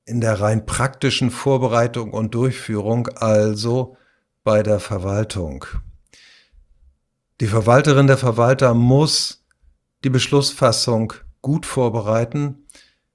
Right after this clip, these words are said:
Die Gemeinschaft muss entscheiden, welche Rechte die Online-Teilnehmerin, der Online-Teilnehmer ausüben darf und welche Technik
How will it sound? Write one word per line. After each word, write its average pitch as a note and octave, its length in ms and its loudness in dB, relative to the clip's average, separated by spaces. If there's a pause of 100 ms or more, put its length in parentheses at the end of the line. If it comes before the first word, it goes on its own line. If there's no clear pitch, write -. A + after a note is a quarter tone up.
(840)
Die C3 80 0
Gemeinschaft A#2+ 540 4
muss B2 180 4
entscheiden, A#2+ 560 2
welche A#2 460 0
Rechte C3+ 500 -2
die C3 440 -2 (380)
Online-Teilnehmerin, A#2 1300 0
der G#2 120 0
Online-Teilnehmer G#2+ 840 -2
ausüben G#2+ 480 -4
darf G#2+ 420 -4
und C3+ 300 2
welche B2+ 320 4
Technik A#2+ 720 -4